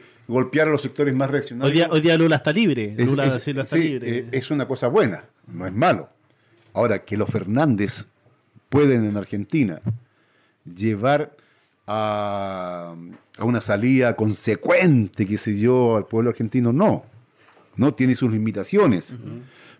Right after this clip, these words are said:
Speaker 1: Pero indiscutiblemente que la actitud correcta fue lo que hicieron muchas organizaciones, decir: "Sí, vamos a apoyar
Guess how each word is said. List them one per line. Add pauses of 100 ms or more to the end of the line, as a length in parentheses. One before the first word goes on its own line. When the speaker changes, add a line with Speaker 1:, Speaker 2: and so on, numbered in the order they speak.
Speaker 1:
Pero
indiscutiblemente
que
la
actitud
correcta
fue (160)
lo
que
hicieron
muchas
organizaciones, (280)
decir:
"Sí, (480)
vamos
a
apoyar